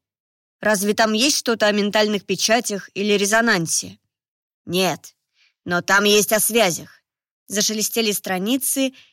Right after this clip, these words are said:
и ненадолго стало тихо. Ты смеёшься надо мной, Верей Анхалте?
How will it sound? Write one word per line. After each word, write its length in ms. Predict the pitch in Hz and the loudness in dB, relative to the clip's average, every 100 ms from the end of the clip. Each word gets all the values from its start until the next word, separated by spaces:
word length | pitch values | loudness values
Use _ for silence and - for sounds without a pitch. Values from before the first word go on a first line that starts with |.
| _ - | _ -2
и 100 | 311 | 2
ненадолго 680 | 320 269 208 208 240 220 | 4 2 2 2 0 -2
стало 400 | - - 196 202 | -4 -2 -2 -2
тихо. 560 | 190 - 160 156 - - _ _ _ _ _ _ _ _ _ _ _ _ _ - | -4 -8 -8 -12 -18 -20 _ _ _ _ _ _ _ _ _ _ _ _ _ -8
Ты 120 | 185 | -6
смеёшься 580 | - 185 185 226 - 220 | -2 0 2 2 0 -2
надо 240 | 196 185 | 0 0
мной, 440 | 180 175 160 160 - | 0 -2 -4 -8 -6
Верей 380 | 175 180 175 175 | -2 2 2 2
Анхалте? 680 | 190 190 165 165 170 175 | 0 -2 -2 -2 -10 -18